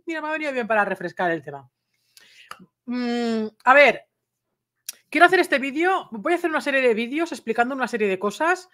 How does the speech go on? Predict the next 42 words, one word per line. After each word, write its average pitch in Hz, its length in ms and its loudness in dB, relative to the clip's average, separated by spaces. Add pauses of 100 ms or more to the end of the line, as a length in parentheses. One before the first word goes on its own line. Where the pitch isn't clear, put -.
(480)
eh, 226 340 4
de 214 180 2
cara 294 340 0
al 214 200 -2
taller 226 320 0
que 247 80 -4
vamos 233 200 -2
a - 20 -8
hacer 233 200 -4
el 240 140 0
día 240 260 -2
uno 226 220 0
de 214 60 4
octubre, 165 600 -2 (120)
¿vale? 330 320 -6 (180)
Entonces, 196 260 0
todo 285 160 0
este 311 180 -6
contenido 240 440 -4
que 214 80 -8
voy 202 140 -4
a - 20 -2
ir 190 80 -2
haciendo, 269 540 -4 (280)
a 196 80 -2
veces 214 200 -2
será 220 160 -2
en 214 100 -2
directo 196 340 -4
y 175 60 -2
a 175 40 -6
veces 185 160 -8
será 185 200 -2
grabado 175 640 0
por 190 400 -2
tema 170 420 -2 (140)
de 180 140 -2
horarios, 185 580 -2 (640)
eh, 214 680 2 (220)
quiero 359 220 0
que 311 120 2
atiendas 254 920 -2